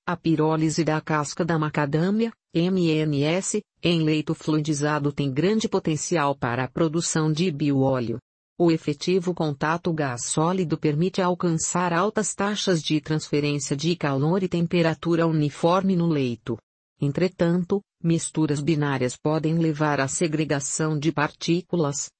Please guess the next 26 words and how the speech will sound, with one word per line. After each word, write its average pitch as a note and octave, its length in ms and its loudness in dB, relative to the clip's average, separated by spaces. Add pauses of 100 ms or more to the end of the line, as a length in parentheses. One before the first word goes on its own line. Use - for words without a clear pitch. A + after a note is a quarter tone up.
reduzindo F3 800 0
as D3+ 160 -4
taxas E3+ 480 0
de D#3 180 0
transferência D3 760 -2
de D#3+ 180 0
calor E3+ 400 0
e F#3+ 80 0
massa E3 400 0
no D#3+ 100 2
reator. E3+ 600 -2 (420)
Portanto, E3+ 760 0 (220)
nesta D#3 400 0
pesquisa, G3 720 -2 (200)
o D#3 100 -4
planejamento D3 840 -2
de D3+ 180 0
experimentos F#3+ 720 -2
foi F#3+ 220 2
aplicado D#3 640 -2
para B2 320 -2
avaliar D3 580 0
o D#3 80 2
efeito C#3 460 0
dos C#3 220 -2
parâmetros, F3 760 -2